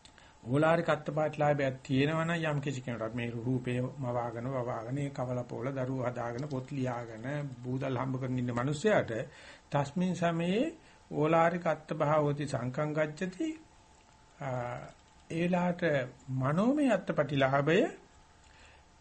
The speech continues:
අනෝමය අත්පටිලාභයක් විදිහට ගානට ගන්නේ නැහැ. අලෝපී අත්භාවයට ගානකට ගන්නෑ. ගානක් වශයෙන් ගන්නේ ගණන් ගන්නේ ඕලාරික අත්භාව ප්‍රතිලාභේ විතරයි.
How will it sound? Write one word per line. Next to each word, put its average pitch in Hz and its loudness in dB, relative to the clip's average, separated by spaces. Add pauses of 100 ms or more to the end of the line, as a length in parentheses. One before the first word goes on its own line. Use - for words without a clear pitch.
(920)
අනෝමය 180 0
අත්පටිලාභයක් 190 2
විදිහට 190 0
ගානට 175 0
ගන්නේ 165 0
නැහැ. 131 -6 (180)
අලෝපී 170 -2
අත්භාවයට 156 -4
ගානකට 131 -2
ගන්නෑ. 120 -4
ගානක් 202 2
වශයෙන් 135 2
ගන්නේ 120 -2 (480)
ගණන් 135 2
ගන්නේ 117 2
ඕලාරික 139 2
අත්භාව 120 -2
ප්‍රතිලාභේ 113 -6
විතරයි. - -14